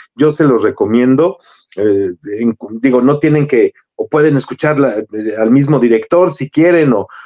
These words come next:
o bueno, pero hagan ese ejercicio y créanme, pero diario, diario, porque si, si nos, nos, nos mandan una medicina, Ricardo, y no la tomamos diario, pues no va a hacer efecto el tratamiento, ¿verdad? <laughs> Así que, no que sea diario.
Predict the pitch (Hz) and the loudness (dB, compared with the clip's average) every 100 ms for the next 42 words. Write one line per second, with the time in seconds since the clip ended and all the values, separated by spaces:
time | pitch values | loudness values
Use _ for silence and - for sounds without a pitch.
0 | - - 110 147 135 110 113 110 95 _ | -12 -4 0 2 0 0 2 2 -2 _
1 | _ - 160 165 151 151 143 110 - 135 | _ -4 -2 0 0 -2 -2 -2 -4 -2
2 | 151 131 110 - 131 127 123 113 131 131 | 0 0 0 0 2 2 2 0 0 2
3 | 165 190 196 160 147 - _ _ - 131 | 2 2 2 2 0 -8 _ _ -2 0
4 | 156 160 147 117 110 113 - 117 113 113 | 2 2 2 0 0 -2 -2 -6 -6 -10
5 | - - _ - 135 131 135 135 135 120 | -14 -20 _ -2 2 2 0 0 0 0
6 | 123 139 135 - 135 139 170 190 185 180 | 2 0 -2 -2 0 2 2 0 0 0
7 | 175 156 143 135 165 156 127 127 151 131 | 0 2 0 0 0 0 0 0 0 0
8 | 117 117 131 123 117 123 127 131 156 127 | 0 0 -2 0 0 2 2 2 2 2
9 | 123 - 95 - - _ _ - 131 139 | 0 -2 -6 -8 -20 _ _ -2 0 2
10 | 113 127 107 101 113 - 107 98 87 104 | 0 0 0 0 -4 0 0 0 -2 -2
11 | 101 92 160 240 226 107 104 127 - 147 | -2 0 2 2 0 0 0 -2 -2 -6
12 | 139 - 143 - 147 - _ - 226 208 | -4 -4 -4 -2 -2 -4 _ -4 -4 -4
13 | 202 160 147 _ _ 110 123 131 - 120 | -4 -6 -10 _ _ -6 -2 -2 -2 -2
14 | 110 98 87 73 | 0 -2 -2 -8